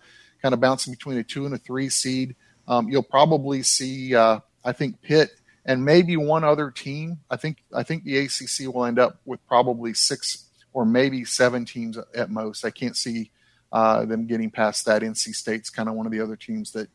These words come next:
that might be able to, to, to sneak their way in there. But seven teams is probably the most. It could be as little as five, but I think six.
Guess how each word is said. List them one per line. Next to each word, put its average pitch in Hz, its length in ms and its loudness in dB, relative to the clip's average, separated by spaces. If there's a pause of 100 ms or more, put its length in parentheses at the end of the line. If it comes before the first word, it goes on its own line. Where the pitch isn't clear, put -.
that - 160 -10
might 113 300 -2
be 110 140 -4
able 104 200 -8
to, 107 160 -10 (460)
to, 107 320 -2
to 113 100 -10
sneak - 300 -6
their 107 100 -4
way 107 220 0
in 107 140 -2
there. 101 180 -6
But - 240 -10
seven 139 340 4
teams 120 360 -8
is 107 80 -14
probably 117 300 2
the 110 60 -4
most. 113 520 -6 (180)
It - 100 -12
could 117 200 0
be 117 100 -2
as 110 140 -4
little 113 180 -6
as 104 100 -10
five, 107 340 4
but 113 100 -4
I - 60 -6
think - 640 -20
six. - 480 -16